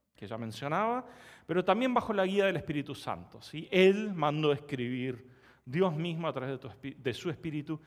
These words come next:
mandó escribir las palabras que tenemos en el Antiguo y Nuevo Testamento. Y por lo tanto, no quiero, como dije ya, entrar en el sermón en sí,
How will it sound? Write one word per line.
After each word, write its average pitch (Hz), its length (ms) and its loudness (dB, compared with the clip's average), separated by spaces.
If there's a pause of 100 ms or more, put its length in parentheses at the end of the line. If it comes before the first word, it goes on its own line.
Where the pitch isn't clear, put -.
(560)
mandó 123 320 2
escribir 117 720 -4
las - 140 -8
palabras 131 520 0
que 120 100 -12
tenemos 131 340 -8
en 123 80 -10
el 120 60 -8
Antiguo 120 320 -8
y - 20 -6
Nuevo 117 220 -6
Testamento. 175 640 -6 (1400)
Y 190 60 -10
por 185 140 2
lo 196 100 4
tanto, 208 720 2
no 175 240 0
quiero, 196 540 2 (480)
como 131 260 -6
dije 151 320 -4
ya, 143 220 2
entrar 147 540 0
en 135 140 -2
el 120 80 -4
sermón 135 380 -4
en 139 140 -4
sí, 233 280 -8